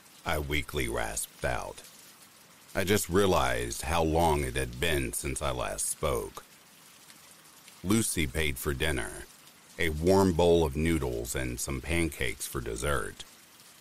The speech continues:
I inhaled the food, desperate for some flavor on my tongue.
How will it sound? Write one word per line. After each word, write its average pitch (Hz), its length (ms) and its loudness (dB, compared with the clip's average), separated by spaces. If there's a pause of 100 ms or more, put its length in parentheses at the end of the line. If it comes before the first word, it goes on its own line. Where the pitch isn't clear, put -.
(420)
I 76 260 2
inhaled 73 540 -2
the 60 120 -6
food, 53 500 -6 (500)
desperate 71 520 -4
for 71 180 -4
some 67 220 -6
flavor 65 500 -2
on 57 140 -6
my - 160 -8
tongue. - 600 -6